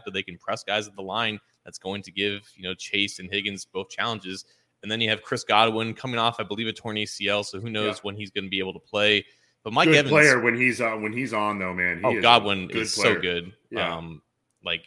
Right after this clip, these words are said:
Speaker 1: and he's only, like, twenty-five, twenty-six years old.
Speaker 2: Mm-hmm.
Speaker 1: Mike Evans, um, I believe an N F L reporter said this today. I, I don't forget, I don't remember her name, but he might be the most underrated player in the N F L.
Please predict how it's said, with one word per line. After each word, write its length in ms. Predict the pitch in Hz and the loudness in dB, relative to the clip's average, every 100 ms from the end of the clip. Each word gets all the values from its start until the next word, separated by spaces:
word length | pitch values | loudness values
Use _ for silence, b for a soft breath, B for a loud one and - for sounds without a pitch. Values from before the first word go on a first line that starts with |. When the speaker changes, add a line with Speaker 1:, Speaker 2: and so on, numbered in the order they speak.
| 92 | -10
Speaker 1:
and 100 | 101 | -8
he's 140 | 101 | -6
only, 180 | 98 92 | -6 -4
like, 140 | 87 | -8
twenty-five, 420 | - 98 90 92 | -8 -12 -4 -4
twenty-six 420 | 87 92 87 92 - | -4 -10 -12 -14 -16
years 140 | 82 | -6
old. 220 | 92 92 | -4 -4
Speaker 2:
Mm-hmm. 340 | 120 123 113 117 | -6 -10 -10 -2
Speaker 1:
Mike 220 | 165 139 | 0 4
Evans, 580 | 139 101 92 - - - _ _ _ _ - | 4 2 -2 -2 -4 -8 _ _ _ _ -6
um, 240 | 95 90 90 | -2 -2 -4
I 80 | |
believe 260 | 87 110 160 | -6 -6 -4
an 80 | 127 | -2
N 100 | 120 | -2
F 100 | 117 | -2
L 60 | |
reporter 540 | 101 - 107 92 90 82 _ | -6 -4 -6 -4 -8 -10 _
said 300 | - 104 87 | -6 -6 -6
this 180 | 87 - | -12 -12
today. 380 | 87 85 82 90 | -8 -6 -6 -6
I, 60 | 87 | -10
I 200 | 82 87 | -6 -6
don't 200 | 95 98 | -8 -10
forget, 320 | 95 95 80 _ - | -6 -4 -4 _ -14
I 40 | 95 | -10
don't 140 | 104 | -8
remember 240 | 98 95 | -8 -8
her 100 | 92 | -6
name, 280 | 87 85 85 _ _ _ _ | -6 -6 -8 _ _ _ _
but 80 | 92 | -8
he 100 | 170 | 0
might 160 | 170 147 | 0 0
be 80 | |
the 100 | 127 | -2
most 180 | 107 98 | -2 -2
underrated 340 | 101 92 90 87 | -2 -2 -2 0
player 180 | 98 | -2
in 60 | 87 | -2
the 80 | 85 | -6
N 80 | 85 | -10
F 100 | - | -8
L. 280 | 87 85 | -6 -6